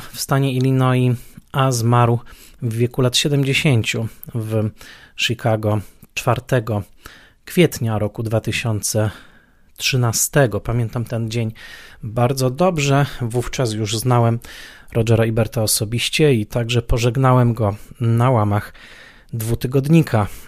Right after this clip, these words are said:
artykułem w języku polskim, ale o tym wszystkim jeszcze dzisiaj opowiem.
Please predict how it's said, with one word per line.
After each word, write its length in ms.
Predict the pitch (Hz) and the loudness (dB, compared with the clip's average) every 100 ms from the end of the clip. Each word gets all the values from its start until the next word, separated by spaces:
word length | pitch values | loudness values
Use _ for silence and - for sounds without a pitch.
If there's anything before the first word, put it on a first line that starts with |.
| - | -10
artykułem 600 | - - 120 - 117 107 | -8 -6 -6 0 0 0
w 40 | |
języku 460 | 107 104 104 110 101 - - - - | 0 -2 -2 -2 -2 -6 -16 -16 -2
polskim, 480 | 113 107 - 104 107 | 0 2 0 -4 -2
ale 200 | 117 120 | 0 2
o 60 | 139 | 2
tym 180 | 139 | 0
wszystkim 540 | 123 139 - - 120 117 - - - - _ | 0 -2 -4 0 0 0 -6 -20 -20 -20 _
jeszcze 420 | 120 110 - - 107 | -2 0 0 -2 -2
dzisiaj 340 | 104 113 110 | -2 2 2
opowiem. 400 | 113 127 107 | 2 2 2